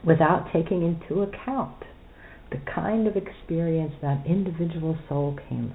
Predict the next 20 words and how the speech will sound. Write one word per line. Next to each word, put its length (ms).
for. 1300
As 60
souls, 380
we 120
grow 500
from 120
our 140
challenges. 420
We 180
grow 460
from 140
our 200
joys. 500
We 140
grow 520
from 160
our, 340
our, 300
uh, 200
peaceful 600